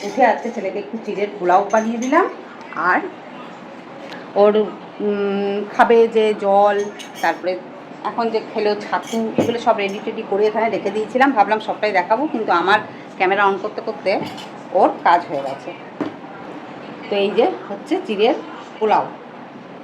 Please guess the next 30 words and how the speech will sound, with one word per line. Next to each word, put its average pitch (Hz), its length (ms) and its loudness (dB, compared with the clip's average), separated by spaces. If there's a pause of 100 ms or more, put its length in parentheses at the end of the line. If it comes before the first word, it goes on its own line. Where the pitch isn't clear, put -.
(320)
একটু 233 300 -2
আলু 233 220 6
দিয়েছি 311 360 4 (200)
আর 190 100 6 (120)
কাজু 202 280 0
আর 233 80 4 (100)
কিশমিশ, 143 500 -6 (140)
মানে 165 440 -2 (220)
বেশি 285 220 6
কিছু 277 240 6
দিইনি, 165 380 0
ও 214 80 4
ওইসব 226 340 4
বেশি 214 240 -2
কিছু - 320 -6
পছন্দ 196 340 0
করে 147 220 0
না। 147 160 -4 (500)
সঞ্জয় 226 280 4
চা 190 140 6
বানিয়ে 208 320 2
খাচ্ছে, 233 480 0 (220)
এই 185 80 -2
যে, 160 100 -4 (1500)
এই 175 60 -2
যে 147 160 -4
সঞ্জয় 214 280 6
বসেছে 233 440 4 (300)
চা 180 160 8
বানিয়ে 208 420 4